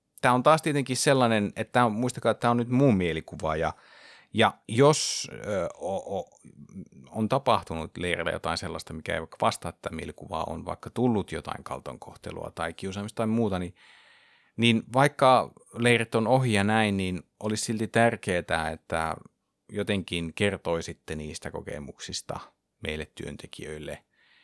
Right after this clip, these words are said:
koska ne on, ne on tärkeitä informaatiota meille, että vaikka sit tilanne on jo mennyt ohi, vaikka sille tilanteelle ei välttämättä nyt tehdäkään tai pystytä kovin tekemään mitään, niin se on vastaisuudessa.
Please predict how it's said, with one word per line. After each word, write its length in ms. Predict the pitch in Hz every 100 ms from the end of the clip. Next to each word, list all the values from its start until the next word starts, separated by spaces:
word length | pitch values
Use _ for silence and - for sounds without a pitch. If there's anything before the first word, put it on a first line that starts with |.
| _ _ -
koska 300 | 90 - 107
ne 180 | 113 113
on, 260 | 110 107 _ -
ne 100 | 117
on 100 | 113
tärkeitä 500 | - 131 127 117 101
informaatiota 920 | 92 120 117 113 101 95 90 87 82
meille, 340 | 90 104 107 98
että 220 | - 82
vaikka 340 | 101 110 -
sit 240 | 104 101 -
tilanne 380 | 110 104 101 -
on 120 | 92
jo 100 | 85
mennyt 320 | 82 82 80 -
ohi, 420 | 107 110 104 90 -
vaikka 320 | 92 90 - 95
sille 200 | 87 85
tilanteelle 540 | 90 87 82 87 82
ei 100 | 82
välttämättä 460 | 82 - 82 82 82
nyt 200 | 82 -
tehdäkään 580 | 90 80 - 82 80
tai 160 | 80 82
pystytä 320 | 87 - -
kovin 280 | - 82 80
tekemään 380 | 80 82 82 82
mitään, 420 | 82 87 85 85 _ - - - - - _ _
niin 140 | 107 104
se 100 | 120
on 140 | 113
vastaisuudessa. 960 | 117 110 - 87 85 80 - - -